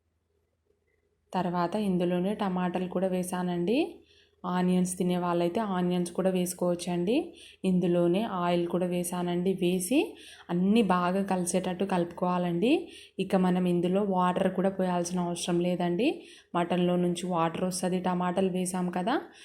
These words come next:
బాగా కుక్ అవ్వాలండి. ఒక టూ త్రీ విజిల్స్ రావాలి. మటన్ మంచిగా కుక్ అయ్యే వరకు ఒక టూ త్రీ విజిల్స్ వచ్చాక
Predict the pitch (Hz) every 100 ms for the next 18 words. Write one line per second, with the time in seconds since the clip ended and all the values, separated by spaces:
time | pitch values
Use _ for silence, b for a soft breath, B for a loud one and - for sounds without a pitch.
0 | B - 180 180 175 190 - B - 185
1 | 185 180 180 180 180 185 240 233 208 196
2 | 175 170 196 175 175 175 180 190 180 170
3 | 175 175 254 415 B B B B - 180
4 | 175 190 185 175 165 190 180 175 - 175
5 | 175 180 180 180 302 466 - B B 185
6 | 180 185 185 175 180 180 175 196 196 190
7 | 190 180 180